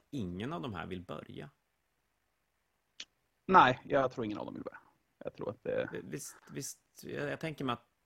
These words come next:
Speaker 1: du, du kommer inte att... Inget av fiendens, ja, i och för sig, Anton har ju sina Thunderbolts på brädet, men,
Speaker 2: Mm.
Speaker 1: men båda... Anton sitter med två våldsamma enheter i himlen och <laughs>
Speaker 2: Mm.
Speaker 1: Axel har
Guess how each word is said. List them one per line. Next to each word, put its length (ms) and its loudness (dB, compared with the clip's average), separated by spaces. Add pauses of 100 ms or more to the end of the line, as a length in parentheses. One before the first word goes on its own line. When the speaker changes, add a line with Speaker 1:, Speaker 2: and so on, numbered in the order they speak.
(1200)
Speaker 1:
du, 100 -8
du 160 -6
kommer 220 -2
inte 420 -2
att... 100 0 (100)
Inget 360 0
av 80 2
fiendens, 600 -2 (500)
ja, 260 6
i 60 2
och 40 -8
för 40 -10
sig, 100 0
Anton 260 0
har 100 0
ju 40 -4
sina 180 -4
Thunderbolts 400 -6
på 100 -8
brädet, 400 -2
men, 160 -2 (440)
Speaker 2:
Mm. 280 8
Speaker 1:
men 540 -2 (280)
båda... 500 2 (580)
Anton 300 -2
sitter 180 -2
med 120 -4
två 480 -2
våldsamma 880 -2
enheter 360 -4
i 20 -2
himlen 540 -4
och 400 -4
<laughs> 0 -
Speaker 2:
Mm. 140 4
Speaker 1:
Axel 280 -2
har 200 -6